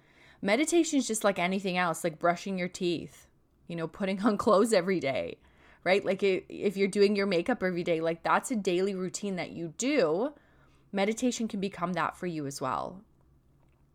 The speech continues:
And so journaling is the same thing, right? Like, journaling back on why are there certain things that, you know,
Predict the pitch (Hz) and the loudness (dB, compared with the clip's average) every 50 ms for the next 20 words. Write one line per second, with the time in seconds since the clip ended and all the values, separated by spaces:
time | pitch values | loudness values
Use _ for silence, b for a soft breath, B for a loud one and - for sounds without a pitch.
0 | _ - - 233 233 226 - - - 233 208 208 208 202 196 b b b b b | _ -6 -4 -2 -2 -2 0 4 6 8 8 8 8 6 2 b b b b b
1 | b b b b b _ - 202 190 226 240 247 262 262 262 254 254 269 254 233 | b b b b b _ -2 4 8 8 8 8 8 6 6 6 6 6 4 2
2 | 220 - 240 226 220 220 - 262 262 220 165 160 185 180 196 - - 208 214 196 | -2 0 0 0 0 0 0 0 0 -2 -2 0 0 0 0 0 0 -2 -2 0
3 | 175 202 196 196 214 220 226 240 240 247 233 233 208 233 233 254 262 220 190 190 | 2 2 4 4 4 2 2 0 2 2 0 2 4 4 6 6 8 6 6 4
4 | - - - - 175 170 170 170 175 175 170 170 165 - - - _ _ _ _ | 0 -6 -6 -4 -2 0 0 0 0 0 -2 -4 -6 -10 -12 -18 _ _ _ _
5 | _ _ - - - 175 170 160 170 165 156 160 175 180 190 185 - - - 147 | _ _ -20 -14 -10 -10 -2 0 2 4 4 4 4 4 2 0 -2 -2 0 2
6 | 170 175 170 170 175 185 180 - - 175 170 - 185 180 - - 202 247 254 254 | 2 2 2 0 -2 -4 -4 -4 -4 -4 -4 -4 -6 -8 -6 -4 -2 0 0 0
7 | 247 - 170 156 156 151 - - - _ _ _ - - 175 165 156 151 151 - | 0 -2 -2 -2 -2 -2 -4 -8 -16 _ _ _ -16 -14 -12 -10 -10 -10 -10 -10
8 | - | -12